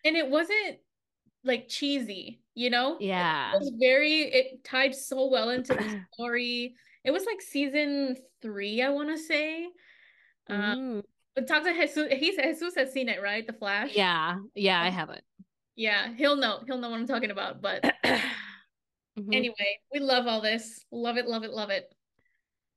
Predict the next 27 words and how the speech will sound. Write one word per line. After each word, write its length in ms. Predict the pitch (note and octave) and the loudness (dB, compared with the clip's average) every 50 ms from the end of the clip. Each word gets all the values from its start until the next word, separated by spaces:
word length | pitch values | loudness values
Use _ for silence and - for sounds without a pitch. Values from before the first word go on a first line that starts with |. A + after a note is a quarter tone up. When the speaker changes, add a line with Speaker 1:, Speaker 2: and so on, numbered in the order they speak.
| _ _ _ _ _ _ _ - - | _ _ _ _ _ _ _ -4 0
Speaker 2:
For 80 | B3+ | 2
sure. 280 | C4 C4 C4 B3+ F#3 F3 | 4 4 4 4 4 2
Speaker 1:
And 160 | F3 C4+ B3+ - - _ _ _ _ _ _ _ _ _ - | -2 -4 -6 -10 -12 _ _ _ _ _ _ _ _ _ -4
something 260 | D#4 D#4 D#4 F#4+ F4+ | -4 -2 0 0 0
we 80 | E4 D4+ | 0 0
may 240 | C#4 C4 B3+ C#4 | 2 2 2 2
not 260 | D4+ C#4+ B3+ G#3+ - - | 2 0 0 -2 -2 -4
love 280 | G#3+ G3+ G3+ G#3+ A3+ - - | -6 -4 -4 -4 -6 -6 -4
is 260 | - A3+ A#3 A3 A3 G#3 - | -2 -2 -2 -2 -4 -8 -8
the 180 | A3 A3+ A#3+ | -4 -4 -2
worst 360 | A#3 A3 B3 C#4+ C#4+ - - | 0 2 2 0 0 0 -6
Christmas 380 | - F#4+ G4 G4 F#4+ F4 D4 - | -6 -6 -6 -4 -4 -6 -6 -6
presents 420 | - - A3+ A3 A3+ G#3+ A3 - - | -4 -2 0 0 0 -2 -6 -8 -10
we've 160 | G#3 G#3 G#3 - | -10 -10 -6 -4
ever 240 | G#3+ G#3 G#3 G#3 G3+ | -4 -4 -4 -4 -6
received. 800 | G3+ A#3+ A#3+ A#3+ - C#4+ D4 E4+ D4 G3 F3+ G3 - - - D#4+ - _ _ _ _ _ _ _ _ _ _ _ - | -4 -6 -6 -6 -6 -6 -4 -4 -4 -6 -6 -10 -14 -18 -20 -20 -20 _ _ _ _ _ _ _ _ _ _ _ -2
Speaker 2:
Yeah. 460 | G#3 G#3+ G3+ F#3 F3 D3 C#3+ D#3+ G3 - _ _ _ _ _ _ _ _ _ _ _ _ _ _ _ - | 0 0 2 2 2 0 -2 -6 -8 -12 _ _ _ _ _ _ _ _ _ _ _ _ _ _ _ -2
Speaker 1:
<laughs> 880 | - - - - - _ _ _ _ _ _ _ _ _ _ _ _ | -2 -2 -2 -2 -6 _ _ _ _ _ _ _ _ _ _ _ _
Can 920 | - C#4+ C#4+ - - D4 D#4+ - - - - - - - - - E4 C#4 B3 | -4 -4 -4 -2 -2 -2 -2 -2 -4 -10 -8 -6 -6 -6 -2 2 4 4 6
Speaker 2:
You 80 | D4 | 6
Speaker 1:
you 60 | D#4 A#3+ | 6 6
Speaker 2:
have 100 | A3 G3+ | 6 4
Speaker 1:
think 80 | G3+ | 4
of 20 | A#3 | 4
Speaker 2:
yours? 220 | C4 D#4 F#4 G4 G4 F4 F4 F4+ F#4 - - _ _ _ _ _ _ - - - - - - _ _ _ _ _ _ _ _ _ - | 2 2 2 0 0 2 2 2 2 0 -2 _ _ _ _ _ _ -18 -16 -14 -14 -16 -18 _ _ _ _ _ _ _ _ _ -2
Speaker 1:
one? 80 | A#3+ B3+ | 0 2
Speaker 2:
Um, 1040 | C4+ C#4 C#4 C#4+ C#4+ C#4 C#4 C4+ C#4 C4+ C4+ C4+ C4+ C4+ C4+ C4+ C#4 C4+ C4+ C#4 | 2 2 2 2 2 0 0 0 -2 -4 -6 -8 -10 -10 -10 -10 -12 -12 -12 -12